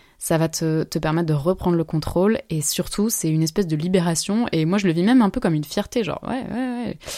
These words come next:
Parce que moi, je suis allée beaucoup plus loin qu'Instagram, hein, j'ai noté, j'ai, j'ai coupé mes notifications d'absolument tous mes réseaux sociaux. Je ne reçois plus aucune notification. C'est moi qui me connecte quand je veux, c'est moi qui me rends disponible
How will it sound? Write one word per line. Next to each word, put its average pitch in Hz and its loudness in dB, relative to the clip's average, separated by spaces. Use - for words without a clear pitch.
Parce 175 2
que 208 6
moi, 202 8
je - 2
suis 190 4
allée 170 6
beaucoup 190 2
plus 196 -2
loin 190 2
qu'Instagram, 156 0
hein, 143 -4
j'ai 143 0
noté, 175 2
j'ai, 160 0
j'ai 165 2
coupé 196 4
mes 196 6
notifications 175 2
d'absolument 170 0
tous 202 -2
mes 170 0
réseaux 156 0
sociaux. 151 -6
Je 147 -6
ne 151 0
reçois 147 -4
plus - -6
aucune 196 2
notification. 170 -2
C'est - 0
moi 185 4
qui 208 -2
me 180 2
connecte 175 -2
quand 220 4
je 196 2
veux, 165 2
c'est - 0
moi 190 4
qui - -4
me 180 4
rends 190 4
disponible 175 0